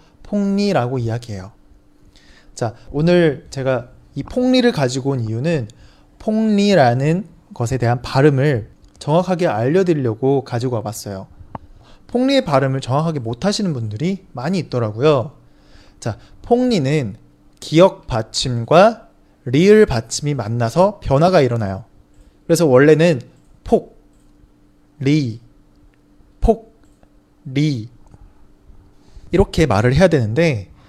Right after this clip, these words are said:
어, 그러지 않고 기역은 이응으로 바뀌고 리을은 니은으로 바뀌어서 폭이 퐁, 퐁으로 바뀌고 리가 니로 바뀌어요. 그래서 합치면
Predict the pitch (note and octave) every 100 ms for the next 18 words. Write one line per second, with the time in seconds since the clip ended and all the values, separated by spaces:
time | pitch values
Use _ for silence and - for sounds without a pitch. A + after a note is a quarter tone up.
0 | - _ - A2+ - D#3+ E3 D3+ A2 G#2+
1 | F3 G#3+ A#3+ - - _ _ - - D3+
2 | D#3 D3+ G#3 A#3 A#3+ _ _ C#3+ D#3 A3
3 | G3+ C3+ G2 - _ - A#2+ A#2+ A#2 A#2+
4 | D3 A3 - _ - - C#3 C3+ C#3 C3
5 | D#3 G#3 - - _ C3 C3 G3+ A#3 G#3
6 | G3 G#2 A2 - A#2 E3+ D3+ G#2 - -
7 | - _ _ _ _ _ - - A3 E3
8 | E3 B3 - _ _ _ _ - B3 F3+
9 | E3+ - _ _ _ _ - A#3+ B3 A#3
10 | D3 A2+ - A2+ F#3 C3 - - - _
11 | _ - A#2+ D3 D3+ D3 D#3+ A2+ G2+ -
12 | - - - A#2+ C3+ F#3 A3 F3 A2 -
13 | G#2 F#2+ - - - - - _ - C#3
14 | D#3 A3+ - F3 C3+ F3